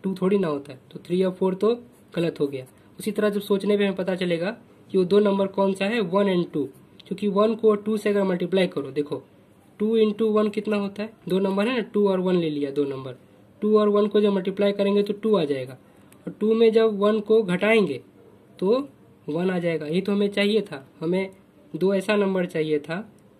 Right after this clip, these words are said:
जिसको multiply करने पर टू आ जाए, ये number आ जाए, टू आ जाए, और उसे ऐड या subtract करने पर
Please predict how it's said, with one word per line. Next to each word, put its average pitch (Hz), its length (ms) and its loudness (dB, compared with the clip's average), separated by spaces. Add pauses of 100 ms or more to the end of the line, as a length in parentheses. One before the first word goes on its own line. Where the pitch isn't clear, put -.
(120)
जिसको 180 260 -6
multiply 180 520 -2
करने 175 340 -4
पर 180 220 -6 (140)
टू 220 140 0
आ 180 100 2
जाए, 135 200 -6 (640)
ये 196 120 2
number 165 300 0
आ 131 80 -6
जाए, 131 160 -10
टू 185 240 -4
आ 139 80 -4
जाए, 127 180 -10 (560)
और 180 120 -4
उसे 202 360 -4
ऐड 208 220 2
या 214 140 2
subtract 202 520 -4
करने 165 280 0
पर 220 300 -6